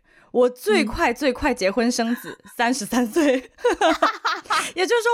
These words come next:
Speaker 1: 我老大会在我三十三岁那年出生，老二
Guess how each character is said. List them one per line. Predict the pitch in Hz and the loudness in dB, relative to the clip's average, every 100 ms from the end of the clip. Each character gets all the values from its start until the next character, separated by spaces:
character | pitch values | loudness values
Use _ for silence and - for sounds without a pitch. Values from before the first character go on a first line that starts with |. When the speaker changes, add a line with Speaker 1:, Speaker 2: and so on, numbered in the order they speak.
| 440 | 2
Speaker 1:
我 | 403 | 2
老 | 294 | 0
大 | 269 381 | 2 0
会 | 392 | 0
在 | 359 | 0
我 | 285 262 | 0 0
三 | - 330 381 | 0 0 0
十 | 302 | -2
三 | 294 311 | 0 0
岁 | 320 311 | 2 0
那 | 359 339 | 2 2
年 | 247 247 | 2 0
出 | 247 269 | 0 -2
生， | 285 247 240 - - - - | 0 -2 -2 -8 -18 -14 0
老 | |
二 | 339 | 2